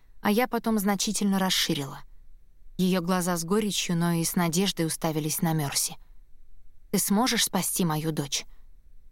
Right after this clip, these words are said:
Их взгляды скрестились. «Смогу, конечно. Моя племянница тоже там». Мерси почувствовала сомнение и страх, но уверенность в глазах Соломеи заполнила ее позвоночник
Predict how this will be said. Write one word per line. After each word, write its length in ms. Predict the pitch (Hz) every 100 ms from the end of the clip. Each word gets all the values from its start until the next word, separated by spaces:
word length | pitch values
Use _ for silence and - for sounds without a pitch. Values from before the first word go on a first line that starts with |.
| - -
Их 200 | 185 -
взгляды 440 | 165 180 180 165
скрестились. 760 | - 180 165 - 151 143 - - - - - - - - -
«Смогу, 380 | - 208 202 226
конечно. 520 | 196 165 147 - 160 - - - - - - -
Моя 240 | 190 190
племянница 640 | 196 208 214 196 185 -
тоже 300 | 180 196 156
там». 260 | - 135 131 - - - - - - - - - - - -
Мерси 340 | 202 208 -
почувствовала 680 | - 180 - 202 - 180 180
сомнение 640 | 175 - 180 196 202 165 156
и 100 | 185
страх, 520 | - 185 170 - - - - - -
но 280 | 180 180
уверенность 600 | 175 180 220 165 156 -
в 60 | 170
глазах 340 | 180 165 170
Соломеи 520 | - 180 175 180 220 170
заполнила 540 | 160 - 208 202 175
ее 280 | 165 165 170
позвоночник 840 | - 165 170 180 196 - 185 -